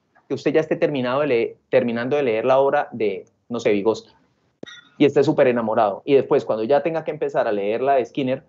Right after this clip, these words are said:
usted ya se le venció el tiempo, ya tiene que escoger uno, ya tiene que presentar, pues va a escoger a Vygotsky porque no ha leído a ningún otro. Y resulta que después de muchos años usted dice, "Fue madre, había otro señor que hablaba más de lo que yo quería", ¿sí?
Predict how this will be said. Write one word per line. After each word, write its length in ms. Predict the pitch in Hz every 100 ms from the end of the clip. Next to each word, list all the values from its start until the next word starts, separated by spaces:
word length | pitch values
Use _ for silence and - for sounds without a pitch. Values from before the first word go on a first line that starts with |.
| _ _ _ _ _ _ _ 151
usted 220 | - 151
ya 140 | 156
se 100 | 175
le 100 | 147
venció 340 | 135 113 110 139
el 80 |
tiempo, 260 | 123 156 123
ya 120 | 117
tiene 200 | 147 143
que 80 | 147
escoger 300 | 139 131 151
uno, 160 | 156 113
ya 120 | 117
tiene 180 | 143 135
que 80 | 127
presentar, 420 | 139 127 123 -
pues 140 | 107
va 60 | 101
a 20 |
escoger 500 | - 151 156 156 151
a 60 | 127
Vygotsky 380 | 113 117 113 143
porque 200 | 131 101
no 80 |
ha 40 | 107
leído 200 | 123 139
a 20 |
ningún 240 | 123 107
otro. 200 | 160 - - _ _ _ _ _ _ _ _ _ -
Y 60 |
resulta 340 | 151 135 135 165
que 120 | 160
después 260 | 113 165 143
de 80 |
muchos 300 | 147 151 160
años 220 | 143 147 135
usted 140 | 131
dice, 160 | 131 151
"Fue 160 | -
madre, 260 | - 123 120
había 160 | 104
otro 160 | 110 139
señor 300 | - 101 101
que 80 | 139
hablaba 260 | 135 135
más 160 | 131 131
de 80 | 127
lo 80 | 120
que 120 | -
yo 80 | 101
quería", 340 | - - - - _ _
¿sí? 320 | - 131 107